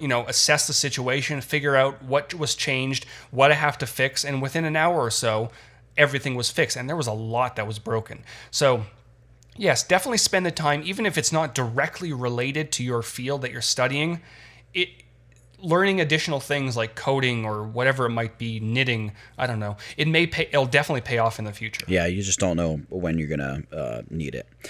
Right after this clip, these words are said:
Speaker 2: So that leads us on to point number seven,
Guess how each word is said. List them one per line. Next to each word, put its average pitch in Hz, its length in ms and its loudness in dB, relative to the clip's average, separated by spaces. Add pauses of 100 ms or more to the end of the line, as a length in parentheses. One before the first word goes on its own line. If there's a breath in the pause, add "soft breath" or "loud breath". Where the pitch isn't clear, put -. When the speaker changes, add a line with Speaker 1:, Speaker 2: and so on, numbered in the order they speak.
(200 loud breath)
Speaker 2:
So 123 380 10
that 107 220 6
leads 123 240 4
us 110 100 4
on 113 220 2
to 107 260 2
point 131 540 0
number 87 420 0
seven, 87 920 0